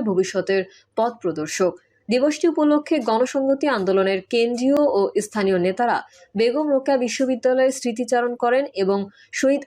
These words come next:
আবু সাইদের পীরগঞ্জের সমাধিতে শ্রদ্ধা জানান। বিকেলে রংপুর পায়রা চত্বরে বাংলাদেশ ছাত্র ফেডারেশনের উদ্যোগে শহীদ স্মরণে মিছিল ও সমাবেশ অনুষ্ঠিত হয়। সমাবেশে সভাপতিত্ব করেন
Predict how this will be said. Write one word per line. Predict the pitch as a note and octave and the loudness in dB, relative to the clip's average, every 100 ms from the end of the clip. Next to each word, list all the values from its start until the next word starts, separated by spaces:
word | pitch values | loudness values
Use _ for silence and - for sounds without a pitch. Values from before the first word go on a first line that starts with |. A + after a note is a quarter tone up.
| - | -2
আবু | G3+ A#3+ | 0 -2
সাইদের | A#3+ B3+ B3 C4+ | 0 0 2 -2
পীরগঞ্জের | C4+ G3 F3+ F3 F3 - | -2 -2 0 0 -2 -2
সমাধিতে | G3+ A3+ A#3 A3+ D3+ | -2 -2 -2 -2 -4
শ্রদ্ধা | - G#3+ G3+ E3+ | -2 -4 -4 -6
জানান। | D#3+ E3 E3 - _ - | -6 -4 -4 -6 _ -8
বিকেলে | G3+ G3+ F#3 E3+ | -4 0 0 2
রংপুর | F3 F3 F#3 F#3 | 0 0 -2 0
পায়রা | F3+ G3 | -2 0
চত্বরে | G#3+ A#3 A3 A#3 B3+ D#4 - _ G3+ | -2 -4 -2 2 2 0 -4 _ -4
বাংলাদেশ | A3 A#3+ C4+ D4 | -2 0 -2 -2
ছাত্র | C4 A3+ B3+ | -2 -4 -4
ফেডারেশনের | C4 B3 B3+ C#4 C4+ G#3 | -2 0 0 0 0 0
উদ্যোগে | A3 A3 B3+ F#3+ - _ - | 0 0 0 0 -4 _ -10
শহীদ | - C#4+ C#4+ | 0 0 0
স্মরণে | - C4+ C4 | -2 0 0
মিছিল | G#3 G3+ G3+ C#4+ C#4+ - | 0 -2 0 0 0 -2
ও | F#3 | -2
সমাবেশ | G#3 G3+ A3+ A3 | 0 0 0 -2
অনুষ্ঠিত | F3+ D#3+ - E3+ | -6 -8 -8 -6
হয়। | E3 F3+ C#3+ _ _ - | -4 -4 -6 _ _ -6
সমাবেশে | A3 F3+ E3 F3+ E3 | -2 -2 -2 -6 -4
সভাপতিত্ব | G3 G#3 A#3 A3+ A#3 A#3+ | -2 -2 -4 -4 -2 -2
করেন | A#3 A#3 C4 | 0 0 0